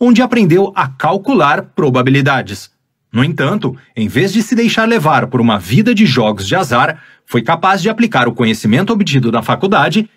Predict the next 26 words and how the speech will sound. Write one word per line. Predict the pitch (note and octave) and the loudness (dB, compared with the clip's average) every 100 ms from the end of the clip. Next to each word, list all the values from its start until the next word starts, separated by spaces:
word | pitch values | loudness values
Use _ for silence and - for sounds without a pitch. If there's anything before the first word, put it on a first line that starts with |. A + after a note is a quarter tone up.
| - | -4
e | D4+ | -2
na | D4 | 0
pós-graduação. | - C#3+ C3 C3 B2+ B2+ - B2 G2 - _ _ _ _ | 0 -2 0 0 0 0 0 -2 -4 -8 _ _ _ _
Ali | B2+ A2+ C#3 G#3+ | -2 0 2 4
encontrou | C3+ A2 B2 A#2 D#3+ | 2 0 -2 0 0
mentores | D#3 C3 - E3+ G3 B2+ | 0 0 0 0 0 0
mais | B2 A2 | 0 -2
velhos | - D3 A3 G3 C3 | -2 0 2 2 0
e | A#2 | 2
mais | B2 B2 | 0 0
sábios | - B2+ C#3 F3 - _ _ | 0 0 2 0 -2 _ _
que | - | -4
se | A#2+ | 0
interessaram | A#2+ A#2+ A2+ - A2 A#2+ | 2 2 0 0 0 0
por | D3 G3 | 2 2
ele | D3 G3 - _ - | 0 -2 -6 _ -2
e | D3 | -2
o | C3 | -2
conduziram | - G#3 A#3+ G3+ C3+ D#3 F3+ F3+ | -2 0 2 2 2 2 0 -2
ao | C#3 A2 | -2 0
mundo | G2 C3 A#3 B3 | 0 2 2 2
das | B3 - | 0 2
finanças | G#3+ C3 C3+ G3 - _ - | 2 4 2 -2 -6 _ 0
e | |
dos | A#3+ G#3+ | 2 4
investimentos. | D3+ B2 - D3+ E3+ B2+ G2+ - | 4 2 0 -2 -2 -4 -10 -12